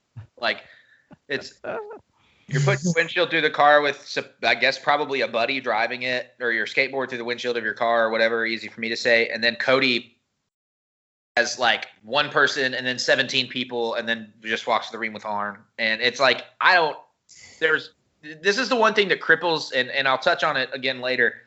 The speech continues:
Speaker 1: but the one thing that kind of cripples some of what A E W has attempted to pull off, one, like, third kind of heat for me is that clarity of the heel face dynamic.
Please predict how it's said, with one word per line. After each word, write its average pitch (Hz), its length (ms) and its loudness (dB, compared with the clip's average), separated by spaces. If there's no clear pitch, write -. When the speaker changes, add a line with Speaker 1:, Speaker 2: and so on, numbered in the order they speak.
Speaker 1:
but 139 140 0
the 151 60 -2
one 165 200 -2
thing 175 180 -2
that 139 120 -2
kind 143 240 2
of 127 80 -2
cripples 131 400 -2
some 143 260 -4
of 131 140 -6
what 131 220 2
A 131 40 0
E 127 140 -2
W 120 300 -2
has 120 200 0
attempted 113 380 -6
to 110 80 -8
pull 117 260 -2
off, 117 280 6
one, 190 640 4
like, 131 200 2
third 156 400 2
kind 156 220 2
of 127 80 -2
heat 151 280 -6
for 131 120 -4
me 117 280 -6
is 117 480 -4
that 131 340 2
clarity 160 920 2
of 113 360 -4
the 123 100 -4
heel 139 280 -4
face 123 340 -2
dynamic. 101 640 -6